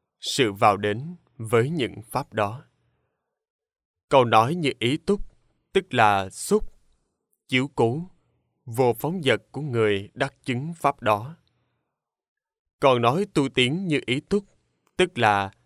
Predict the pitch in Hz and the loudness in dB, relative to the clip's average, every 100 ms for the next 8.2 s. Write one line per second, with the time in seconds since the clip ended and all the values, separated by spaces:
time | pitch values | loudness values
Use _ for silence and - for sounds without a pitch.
0 | _ 113 120 117 143 - 156 131 110 107 | _ -2 0 0 -4 -2 -2 2 0 0
1 | - 160 131 120 107 98 _ _ _ - | -4 -4 0 0 2 0 _ _ _ -10
2 | 120 123 107 107 - 123 110 95 - 156 | 2 2 2 -4 -4 0 0 0 -2 -2
3 | 131 98 101 - 143 - 113 123 170 _ | 0 -2 -6 -6 -6 -2 -4 -4 -12 _
4 | _ _ _ _ _ _ - 127 127 117 | _ _ _ _ _ _ -8 2 4 4
5 | 117 110 107 113 165 _ _ _ - 156 | -2 -2 -2 -2 -12 _ _ _ -2 0
6 | 180 117 101 107 98 98 _ _ - 151 | 2 2 2 0 -2 -6 _ _ 0 0
7 | 131 131 123 165 196 - 135 110 - 117 | 2 0 0 -2 -8 -6 -4 -4 -6 -10
8 | - 196 | -6 -8